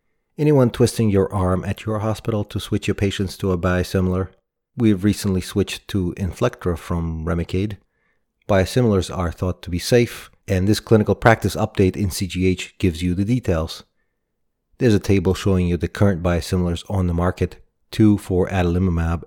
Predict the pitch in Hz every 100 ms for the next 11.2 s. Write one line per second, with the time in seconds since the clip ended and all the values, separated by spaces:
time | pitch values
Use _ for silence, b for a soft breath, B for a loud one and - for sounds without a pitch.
0 | _ 92 85 82 - 127 110 98 - 92
1 | 90 - 90 143 - 92 73 71 - _
2 | _ _ _ _ _ _ 107 95 87 85
3 | 85 135 127 110 101 87 85 - - 127
4 | 95 - 107 90 90 87 82 - 92 87
5 | 85 101 92 85 85 - _ _ _ -
6 | 101 101 - 95 87 90 85 - 110 95
7 | 92 87 - 139 92 95 - _ _ -
8 | 117 110 95 90 87 - 92 82 87 -
9 | 92 82 - - 76 78 - 92 - -
10 | 85 78 - 92 82 85 - 92 85 80
11 | -